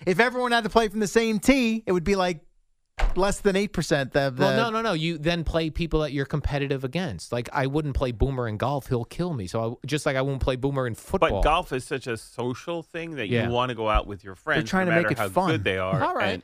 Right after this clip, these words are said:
Speaker 3: and play.
Speaker 1: If everyone's gotta go play from the tips at Bethpage Black, by,
Speaker 2: Yes.
Speaker 1: you know, the seventh hole, you're gonna wanna blow your head off.
Speaker 3: And, and also, not everybody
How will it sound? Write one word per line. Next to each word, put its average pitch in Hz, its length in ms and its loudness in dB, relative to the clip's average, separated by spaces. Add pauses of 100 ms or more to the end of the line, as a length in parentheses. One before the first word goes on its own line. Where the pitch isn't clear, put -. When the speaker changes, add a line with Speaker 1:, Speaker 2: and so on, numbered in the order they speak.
Speaker 3:
and 98 240 -8
play. - 400 -4
Speaker 1:
If 175 100 -6
everyone's 208 340 2
gotta 180 200 2
go 170 100 4
play 180 240 2
from 160 160 -2
the 127 80 -2
tips - 420 -2
at 127 120 -8
Bethpage 151 480 0
Black, 180 320 2
by, 156 60 -2
Speaker 2:
Yes. 147 260 4
Speaker 1:
you 165 80 2
know, 147 100 2
the 135 100 0
seventh 151 420 0
hole, 180 200 4
you're 147 80 0
gonna 143 140 2
wanna 139 140 0
blow 135 200 0
your 139 160 0
head 160 220 0
off. 123 240 -2
Speaker 3:
And, 117 160 0
and 147 80 2
also, 127 460 0
not 127 240 2
everybody 117 480 -2